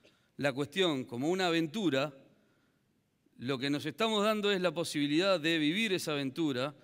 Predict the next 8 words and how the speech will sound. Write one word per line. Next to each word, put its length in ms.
y 300
de 180
vivir 460
de 180
conquistas 840
toda 220
la 120
vida. 320